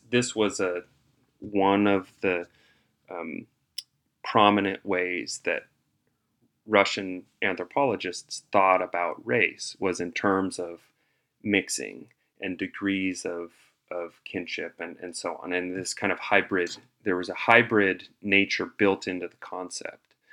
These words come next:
Um, so that's, that's one of the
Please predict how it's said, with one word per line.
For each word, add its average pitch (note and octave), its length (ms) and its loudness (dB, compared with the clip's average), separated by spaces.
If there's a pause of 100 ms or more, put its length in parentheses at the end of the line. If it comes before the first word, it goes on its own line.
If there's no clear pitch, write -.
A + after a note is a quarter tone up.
(520)
Um, F2+ 300 -2 (920)
so D3 140 6
that's, E3 420 6
that's C#3+ 280 6
one C3+ 240 8
of B2+ 100 8
the G#2+ 160 6